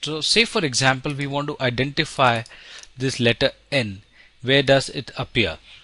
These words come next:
In this name Tony Davis. So let me write find and find text. So what text I want to identify? The text is N.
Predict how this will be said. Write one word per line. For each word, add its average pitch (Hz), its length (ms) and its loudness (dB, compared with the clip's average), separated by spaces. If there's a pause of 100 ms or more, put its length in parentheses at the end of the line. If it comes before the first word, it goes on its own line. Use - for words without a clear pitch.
(480)
In 139 160 -2
this 139 240 2
name 135 280 0
Tony 123 340 -4
Davis. 110 500 -4
So - 220 0
let 151 260 -4
me 196 280 -8 (140)
write 127 440 -2
find 107 680 -2 (2000)
and 117 440 -2 (440)
find 120 540 0 (160)
text. - 480 2
So 123 420 0 (120)
what 151 180 -2 (160)
text - 380 4
I 139 100 -2
want 143 200 -4
to - 120 -10
identify? 139 640 -4
The 190 340 -16
text - 340 0
is 180 320 -4 (840)
N. 143 480 4